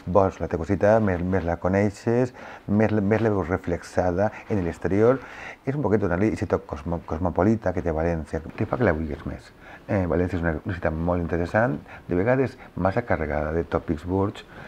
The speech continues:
però que vist des de fora la fan voler més. València és una gran ciutat, una, una, una ciutat meravellosa en moltes coses positives, que, evidentment, si heu vist el, l'espot de la missa d'enguany, està fet a posta. Volem també ensenyar la nostra ciutat, volem ensenyar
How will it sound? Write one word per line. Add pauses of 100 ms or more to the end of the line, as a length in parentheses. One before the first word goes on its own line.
(360)
però (260)
que
vist
des
de
fora (320)
la
fan
voler
més.
València
és
una
gran
ciutat,
una,
una,
una
ciutat
meravellosa (280)
en
moltes
coses
positives, (480)
que, (160)
evidentment,
si
heu
vist
el,
l'espot
de
la
missa
d'enguany, (160)
està
fet
a
posta. (200)
Volem
també
ensenyar
la
nostra
ciutat, (240)
volem
ensenyar